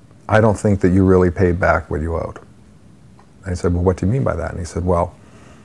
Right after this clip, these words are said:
I assume what you did when you say you paid back seven hundred thousand was that you took the gross amount that you owed the company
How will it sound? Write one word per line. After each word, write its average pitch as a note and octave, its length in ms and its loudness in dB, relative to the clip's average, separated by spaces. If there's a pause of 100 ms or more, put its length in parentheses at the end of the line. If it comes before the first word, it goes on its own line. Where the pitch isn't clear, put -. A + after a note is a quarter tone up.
(680)
I G2 100 2
assume A#2+ 360 4
what F#2 120 4
you F2+ 80 2
did E2 240 2
when E2 140 -2
you E2 80 -2
say E2 180 -2
you D#2 140 -2
paid D#2+ 180 -2
back E2 220 -6
seven E2 240 -8
hundred E2 200 -10
thousand F#2 460 -4
was E2 160 -8
that C#2 220 -4
you E2 100 -4
took - 400 -2
the G2 100 0
gross G#2+ 360 4
amount F2 260 0
that - 140 -4
you E2+ 120 -2
owed E2 100 -4
the E2+ 60 -6
company D#2+ 460 -8